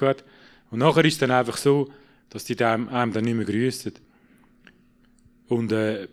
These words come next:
bei der einen ist es einem gleich und bei der anderen findet man dann irgendwie nach einer Woche, zwei, du, aber jetzt, sorry.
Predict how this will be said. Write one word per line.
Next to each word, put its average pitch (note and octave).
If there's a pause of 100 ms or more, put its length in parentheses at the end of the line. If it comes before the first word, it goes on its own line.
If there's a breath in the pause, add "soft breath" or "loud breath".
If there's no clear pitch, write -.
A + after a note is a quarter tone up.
(140)
bei G2+
der G2+
einen A#2+
ist A2+
es -
einem G#2
gleich C3
und A#2+
bei G#2+
der G#2
anderen A#2
findet A2
man G#2+
dann A2+
irgendwie A2+
nach A2
einer A2+
Woche, A2+
zwei, G#2
du, F#2
aber F2
jetzt, -
sorry. F#2+